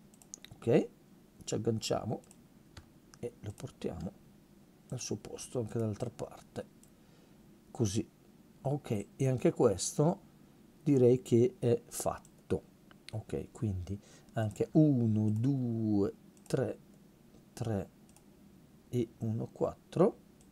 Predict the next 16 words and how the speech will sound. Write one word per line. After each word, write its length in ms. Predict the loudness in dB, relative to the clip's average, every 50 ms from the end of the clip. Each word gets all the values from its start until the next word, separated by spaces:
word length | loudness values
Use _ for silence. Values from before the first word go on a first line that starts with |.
| -20 -20 -20 -20 -20 -20 -20 -20 -20 -20 -20 -20 -20 -20 -20 -20 -20 -20 -20 -20 -20 -20 -20 -20 -20 -20 -20 -20 -20 -20 -20 -20 -20 -20 -20 -20 -20 -20 -20 -10 -4
li 120 | -4 -2
portiamo 600 | 2 2 0 0 0 -2 -2 0 0 0 0 0
in 100 | 0 -2
corpo 400 | -2 0 0 0 0 0 -4 -4
def, 580 | 0 2 2 2 2 -2 -6 -8 -8 -8 -10 -14 -20 -16 -10
cambio 260 | -6 -4 -4 -4 -4
oggetti 300 | -4 -6 -10 -8 -4 -4
di 60 | -2
livello, 340 | 0 0 -2 -2 -2 -4 -8 -10 -14 -20 -14
ok, 240 | -14 -12 -12 -12 -16 -16 -18 -20 -20 -20 -20 -20 -20 -20 -20 -16
vediamo 300 | -12 -10 -8 -6 -6 -6
corpo 340 | -4 -4 -6 -6 -4 0 2
def, 640 | 4 6 6 4 4 2 -4 -6 0 2 2 2 0 -4 -16 -20 -20 -20 -20 -20 -20 -20 -20 -20 -20 -20 -20 -20 -16
ok, 200 | -16 -12 -6 -4 -4 -2 -2
manca 260 | -4 -6 -6 -6 -6
questo 460 | -2 2 2 2 2 0 -6 -8 -8